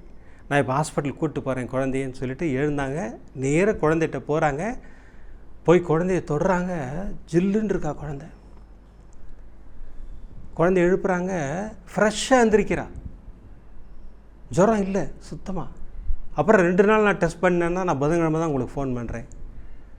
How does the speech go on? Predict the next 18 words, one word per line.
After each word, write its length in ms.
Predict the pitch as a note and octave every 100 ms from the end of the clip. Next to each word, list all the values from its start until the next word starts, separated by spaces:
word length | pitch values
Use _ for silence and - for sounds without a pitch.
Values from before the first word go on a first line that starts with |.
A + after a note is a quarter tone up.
| - - - - - - - - - -
குழந்தைக்கு 460 | D#3+ D3+ D3 C3 - - - A2
ஜுரம் 360 | C#3+ C#3+ C#3
வரவே 400 | A#2+ C3 B2+ B2+
இல்லை. 300 | A#2+ - A2+ - - - - - - - - - -
என்ன 240 | D3 D#3+ E3+
நடந்தது? 600 | D3 E3 D#3+ D3+ F3+ G3 - - - - - - - - - -
சாய்நாதர் 540 | D#3+ F#3 G3 F#3+ G3
அந்த 180 | F#3 D3+
பின்னம் 440 | C3+ F3 A3 G#3+ - - - - - - -
லைட்டா 560 | D#3+ D#3+ F#3 E3+ G#3 F3+ -
சிப்பாச்சு 420 | F#3 G#3+ G3 F#3
இல்லைங்களா? 400 | F3 E3 E3+ E3+ - - - - - - -
குழந்தையின் 460 | - D#3+ F3 F3 D#3
ஜுரத்தை 380 | C#3 D#3+ D#3+ D3+
எடுத்துக்கொண்டார். 640 | C3+ D3+ - A2+ - - - - - - - - - - - - - - - -
அதான் 280 | C#3+ C#3+ F#3
உண்மை, 380 | B2 D3 A#2+ -
சத்தியம். 680 | - - C#3+ - - -